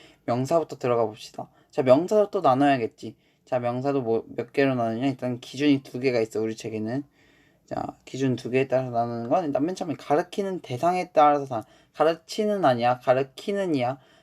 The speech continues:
가르치는 거는 이렇게 내가 너네한테 국어를 가르치는 거고, 가르키는 거는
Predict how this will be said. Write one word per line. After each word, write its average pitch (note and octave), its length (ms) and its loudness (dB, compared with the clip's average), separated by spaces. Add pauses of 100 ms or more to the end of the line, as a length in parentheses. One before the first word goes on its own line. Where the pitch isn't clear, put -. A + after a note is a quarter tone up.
가르치는 F#3 600 0
거는 F3 320 -2
이렇게 E3+ 240 -4
내가 B2 160 4
너네한테 B2+ 420 2
국어를 B2+ 320 -2
가르치는 B2 520 0
거고, A2+ 320 0 (280)
가르키는 G#3 540 0
거는 G3 360 0